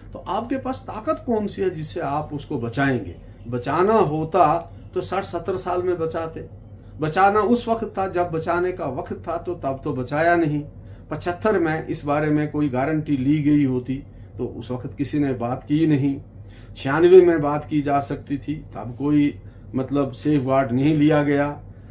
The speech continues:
दो हज़ार चौदह में जब पीडीपी ने इनके साथ बातचीत की तो suspend की बात की कि फिलहाल हम इसकी बात नहीं करेंगे, तब भी कोई guarantee नहीं। तो जब ये सारी चीज़ों का मौका था, तब आपने किया नहीं।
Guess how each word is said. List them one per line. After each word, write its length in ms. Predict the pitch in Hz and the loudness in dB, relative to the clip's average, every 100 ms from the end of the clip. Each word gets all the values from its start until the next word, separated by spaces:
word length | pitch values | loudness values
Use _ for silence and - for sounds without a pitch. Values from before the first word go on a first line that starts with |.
| - - 131 | -18 -10 4
दो 200 | 170 175 | 8 8
हज़ार 280 | 165 165 | 8 4
चौदह 380 | 160 156 160 170 | 4 0 2 2
में 380 | 160 156 143 - - - - - - | 4 0 -2 -6 -16 -20 -20 -18 -8
जब 140 | 131 147 | -2 -2
पीडीपी 580 | - 151 165 160 170 | 0 0 0 -2 2
ने 340 | 151 147 127 - - - - - - | 2 2 -2 -6 -16 -20 -18 -18 -4
इनके 280 | 143 151 165 | 0 2 0
साथ 320 | 156 147 135 | 0 0 0
बातचीत 520 | 127 139 147 151 151 | 0 0 0 -2 -2
की 300 | - 139 147 - - - | 0 0 -2 -6 -18 -14
तो 80 | 202 | -10
suspend 580 | 202 247 247 - 254 240 | -6 -4 -4 -2 0 0
की 140 | 220 | -2
बात 300 | 156 143 143 - | -2 0 -2 -4
की 100 | 165 | -4
कि 100 | 180 | -2
फिलहाल 400 | 151 147 139 165 | -2 -2 -2 -2
हम 120 | 147 | -2
इसकी 240 | 127 185 | -2 -8
बात 420 | 147 120 131 165 156 | -8 -2 0 0 0
नहीं 240 | 147 135 | 0 0
करेंगे, 460 | 117 120 120 120 120 | 0 -2 -2 -2 -4
तब 380 | 117 - - 113 | -8 -16 -10 -8
भी 220 | 127 151 | -4 -4
कोई 240 | 156 160 156 | -2 -2 0
guarantee 520 | 143 160 156 151 151 | 0 0 0 0 0
नहीं। 280 | 143 147 160 | 0 -2 -8
तो 280 | - - | -12 -10
जब 280 | 247 208 226 226 | -8 -2 -2 0
ये 100 | 233 | -2
सारी 360 | 180 175 208 | -2 -4 -6
चीज़ों 340 | - 180 175 190 | -8 -8 -6 -8
का 180 | 202 | -4
मौका 480 | 160 135 139 175 175 | -2 -2 -2 -2 -2
था, 260 | 160 143 156 | -2 -6 -8
तब 320 | - 135 151 | -8 -8 -4
आपने 340 | 151 151 170 | -6 -4 -4
किया 320 | 170 190 202 196 | -4 2 4 4
नहीं। 280 | 151 143 | 4 0